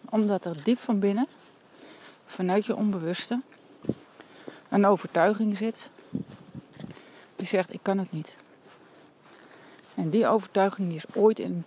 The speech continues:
het verleden gegroeid en geboren.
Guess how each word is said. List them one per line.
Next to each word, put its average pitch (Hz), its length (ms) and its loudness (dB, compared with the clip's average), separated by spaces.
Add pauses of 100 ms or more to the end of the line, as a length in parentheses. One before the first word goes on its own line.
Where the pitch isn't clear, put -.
(120)
het - 120 -12
verleden 202 520 4 (1080)
gegroeid 233 480 0
en 185 120 -6
geboren. 190 540 2